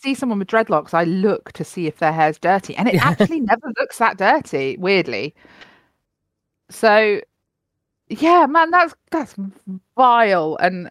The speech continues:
Speaker 1: honestly, I think, Holly, your boss should be picking up on that. And
Speaker 2: <laughs>
Speaker 1: that, that is legitimately not a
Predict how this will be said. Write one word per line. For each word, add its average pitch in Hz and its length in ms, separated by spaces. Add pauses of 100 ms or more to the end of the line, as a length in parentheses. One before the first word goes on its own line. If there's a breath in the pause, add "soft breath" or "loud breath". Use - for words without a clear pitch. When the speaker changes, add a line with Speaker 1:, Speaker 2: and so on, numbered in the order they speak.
(100)
Speaker 1:
honestly, 294 480
I 233 60
think, 233 280
Holly, 247 260
your 190 100
boss 226 260
should - 220
be 185 80
picking 220 500
up 214 180
on 143 180
that. 147 280
And 175 320
Speaker 2:
<laughs> - 1500
Speaker 1:
that, - 280
that 226 220
is 202 320 (260)
legitimately 185 1000
not 190 340
a 175 100